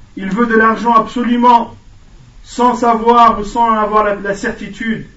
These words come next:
que ce qu'il va avoir proviendra d'Allah subhanahu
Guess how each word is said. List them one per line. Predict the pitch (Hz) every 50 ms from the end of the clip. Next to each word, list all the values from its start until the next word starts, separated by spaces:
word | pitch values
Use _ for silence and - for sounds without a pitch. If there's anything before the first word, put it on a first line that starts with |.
| - - - - - -
que | 196 196
ce | 190 -
qu'il | 214 220 220 208 196 185
va | 175 185 190
avoir | 190 196 180 170 185 196 196 190 180 - - - - - - - - - - -
proviendra | - - - 226 226 208 202 196 175 165 180 175 170
d'Allah | 175 180 180 185 185 175 170 160
subhanahu | 165 156 135 - 170 165 165 156 151 151 151 151 147 139